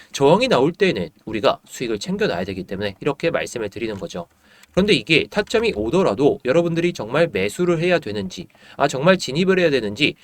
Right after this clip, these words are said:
그런 게 조금 어려우신 분들이 있다 보니까 제가 이렇게 스터디룸에서 타점을 모두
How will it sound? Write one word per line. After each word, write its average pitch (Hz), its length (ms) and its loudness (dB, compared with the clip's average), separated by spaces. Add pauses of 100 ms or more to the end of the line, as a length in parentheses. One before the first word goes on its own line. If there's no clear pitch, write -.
(180)
그런 226 240 6
게 110 180 2
조금 - 240 0
어려우신 170 560 2
분들이 151 320 -2
있다 98 220 -2
보니까 107 520 0 (300)
제가 117 200 0
이렇게 139 300 -2 (140)
스터디룸에서 151 840 -2
타점을 185 440 -2
모두 98 220 -6